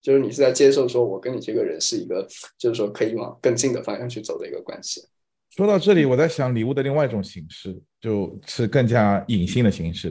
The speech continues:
Speaker 2: 比如说两个人一起去喝咖啡，其中一个人请客了，一起吃饭，
Speaker 1: 对。
Speaker 2: 这个人请客了，这个也是送礼的一种吗？
Speaker 1: 对。对，就是说我是其实把那种提供帮助和送礼这两个事情，我都当成它本质上是相似的，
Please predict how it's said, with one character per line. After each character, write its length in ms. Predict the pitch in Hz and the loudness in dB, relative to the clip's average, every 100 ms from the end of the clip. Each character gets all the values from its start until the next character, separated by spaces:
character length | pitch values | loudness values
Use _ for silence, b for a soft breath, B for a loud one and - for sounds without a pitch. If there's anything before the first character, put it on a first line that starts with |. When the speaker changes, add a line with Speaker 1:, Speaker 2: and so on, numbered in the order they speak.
| - | -8
Speaker 2:
比 80 | - | -4
如 80 | 90 | -4
说 340 | 87 95 92 - - | 0 2 2 -2 -6
两 140 | 104 92 | -2 0
个 60 | |
人 100 | 101 | 2
一 40 | 98 | 2
起 100 | 90 | 0
去 100 | 95 | -4
喝 160 | 98 | -4
咖 220 | 95 98 | -2 -2
啡， 260 | 87 92 90 - _ | 0 0 -2 -4 _
其 80 | - | -6
中 120 | - | 2
一 20 | 95 | 4
个 80 | |
人 100 | 104 | 4
请 160 | 95 87 | 0 -2
客 200 | - 117 | 0 0
了， 200 | 87 - _ _ | 0 -6 _ _
一 80 | 101 | -2
起 80 | 101 | -2
吃 180 | - | -2
饭， 300 | 107 - 104 | 0 4 4
Speaker 1:
对。 80 | - | 4
Speaker 2:
这 80 | 107 | -4
个 60 | 98 | -4
人 100 | 101 | -4
请 140 | - | -6
客 180 | 80 117 | -4 -2
了， 160 | 85 - _ _ _ _ | -2 -4 _ _ _ _
这 160 | - 175 | 2 4
个 220 | 127 113 | 6 6
也 280 | 98 110 95 - | 4 0 0 -2
是 180 | - 131 | 0 0
送 280 | - 123 101 | 2 2 2
礼 80 | |
的 80 | 85 | 0
一 80 | 90 | -4
种 200 | 90 78 | -6 -10
吗？ 80 | 95 | -12
Speaker 1:
对。 60 | 98 _ _ _ _ _ _ _ _ _ _ | -16 _ _ _ _ _ _ _ _ _ _
对， 220 | 196 165 | 8 8
就 160 | 127 214 | 10 6
是 100 | 185 | 6
说 240 | 185 185 | 6 6
我 180 | 180 127 | 6 2
是 160 | 120 180 | 2 0
其 160 | 175 | 0
实 120 | 139 151 | -4 -2
把 220 | 135 113 | -2 -2
那 120 | 139 | -4
种 220 | 131 110 | -4 -6
提 140 | - 127 | -10 -4
供 160 | 143 | 0
帮 200 | 151 185 | 4 4
助 160 | 202 185 | 4 2
和 140 | 127 | 4
送 340 | 123 - 180 135 | 2 2 2 2
礼 220 | 107 - | -4 -4
这 220 | - 143 | 2 2
两 200 | 123 - | 2 -4
个 200 | 110 120 | -2 -2
事 160 | 120 135 | 0 -4
情， 180 | 123 123 | -6 -4
我 100 | 95 | -2
都 120 | 123 | 0
当 200 | 139 156 | 2 2
成 140 | 139 | 2
它 180 | 139 151 | 2 0
本 160 | 151 - | 0 0
质 120 | 131 | -2
上 140 | 147 139 | -2 0
是 160 | 135 | -2
相 380 | - - 143 156 | -6 -2 0 0
似 400 | 160 - 202 131 | 0 2 4 2
的， 100 | - | 0